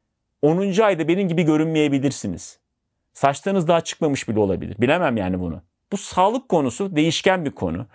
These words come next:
Ama Dünya Saç Örgütü'nün bir yerinde de ortalama veri var. Diyorlar ki saç ekiminde genelde yüzde beşlik bir kayıp oluyor ekilinin.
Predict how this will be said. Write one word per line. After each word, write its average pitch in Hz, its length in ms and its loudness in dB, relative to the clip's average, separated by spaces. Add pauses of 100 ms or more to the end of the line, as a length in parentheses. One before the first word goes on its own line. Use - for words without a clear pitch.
(220)
Ama 240 320 2
Dünya 254 300 4
Saç 285 280 -2
Örgütü'nün 226 600 2
bir 233 200 2
yerinde 220 380 2
de 254 60 4
ortalama 214 500 2
veri 202 220 4
var. 135 220 2 (380)
Diyorlar 269 420 4
ki 180 100 -10
saç 285 240 -2
ekiminde 151 400 2
genelde 175 600 2
yüzde 208 320 2
beşlik 214 340 -2
bir 180 120 0
kayıp 127 280 2
oluyor 107 220 2
ekilinin. 104 500 -2